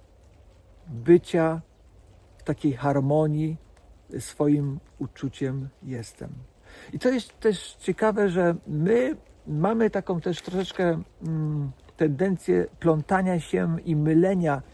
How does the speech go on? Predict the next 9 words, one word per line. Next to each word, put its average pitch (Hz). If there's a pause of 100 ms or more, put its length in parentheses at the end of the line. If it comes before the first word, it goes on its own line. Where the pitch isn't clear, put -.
(120)
tego 147
uczucia 156
serca 170 (300)
z -
tymi 170
stanami 170
hormonalnymi 156
naszego 151
ciała. -